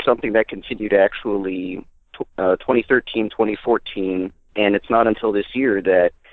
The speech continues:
he's actually hitting breaking balls harder than any other pitch type. He's slugging over eight hundred against them this year. And if you saw a few, a few days ago, there was that Nate Eovaldi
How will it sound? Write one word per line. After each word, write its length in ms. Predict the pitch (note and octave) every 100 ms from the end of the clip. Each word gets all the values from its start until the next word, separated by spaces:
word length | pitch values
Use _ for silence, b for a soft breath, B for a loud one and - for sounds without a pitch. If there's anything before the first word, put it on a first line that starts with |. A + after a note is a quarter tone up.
| b _ _
he's 280 | - G2+ G2+
actually 920 | G#2 - - A2+ G#2 F#2+ F#2 F2+ F2+ _ - _ _
hitting 500 | - C3+ A#2+ G#2+ G2+
breaking 400 | - A2+ A#2 A2+
balls 260 | G2 F#2 F#2+
harder 280 | - G2+ G2+
than 160 | F#2+
any 200 | G2+ A2
other 160 | F#2+ F#2
pitch 220 | - - -
type. 220 | - - - -
He's 120 | G2 - -
slugging 480 | A2+ G#2+ G#2 G2+
over 640 | - G2+ G2 G2+ F2+ F2+ - - _ -
eight 180 | B2+ -
hundred 640 | C3+ C3+ A2 F#2 - F#2 - _
against 400 | G2+ G2 G#2+ -
them 180 | F2+ F2
this 220 | E2 -
year. 360 | F2 - D2 - _ _ F#2
And 580 | F2+ F2+ F2+ F2+ F2 F2+ -
if 160 | -
you 60 | G2 -
saw 320 | F#2+ F2+ F2+
a 60 | - -
few, 380 | F#2 F2+ F2 -
a 40 |
few 160 | - G#2+
days 280 | G2+ G2 G2
ago, 340 | G2 F2 F#2
there 160 | F#2 F#2
was 200 | F#2 F#2+ -
that 220 | E2 - - _ _ _ -
Nate 280 | G2+ G2+
Eovaldi 580 | F#2+ F2 F#2+ G2+ G2+ F#2+